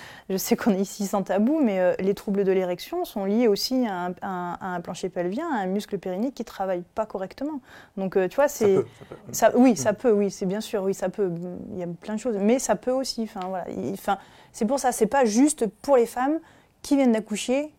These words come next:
Speaker 1: qui sont pipi dessus. C'est, voilà, c'est, c'est trop, euh,
Speaker 2: Tout le monde est concerné.
Speaker 1: voilà, vraiment tout le monde est concerné et à tout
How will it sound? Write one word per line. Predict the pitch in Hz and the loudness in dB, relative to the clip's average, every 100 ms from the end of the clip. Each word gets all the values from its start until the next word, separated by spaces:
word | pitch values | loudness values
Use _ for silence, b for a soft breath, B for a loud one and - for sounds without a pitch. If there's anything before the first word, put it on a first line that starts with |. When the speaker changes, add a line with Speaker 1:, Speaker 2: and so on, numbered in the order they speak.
| - | -4
Speaker 1:
qui | 277 | -2
sont | 247 | -2
pipi | 220 208 | -2 -4
dessus. | 196 185 - - | -8 -10 -12 -12
C'est, | - - 214 | -12 -4 0
voilà, | 190 - | 0 -2
c'est, | - 185 - | -8 -14 -8
c'est | 202 - | -8 -8
trop, | - - 294 294 262 | -12 -6 2 4 6
euh, | 208 | 6
Speaker 2:
Tout | 220 | 6
le | |
monde | 220 | 4
est | 180 | 2
concerné. | 156 127 113 - | -2 -6 -8 -4
Speaker 1:
voilà, | 202 180 | 0 2
vraiment | 175 185 220 | 0 -2 -2
tout | 233 262 | 2 2
le | 262 | 4
monde | 240 | 2
est | |
concerné | 233 208 202 190 220 269 269 | 0 -6 -4 -2 2 2 2
et | 233 214 | 0 0
à | |
tout | - | -2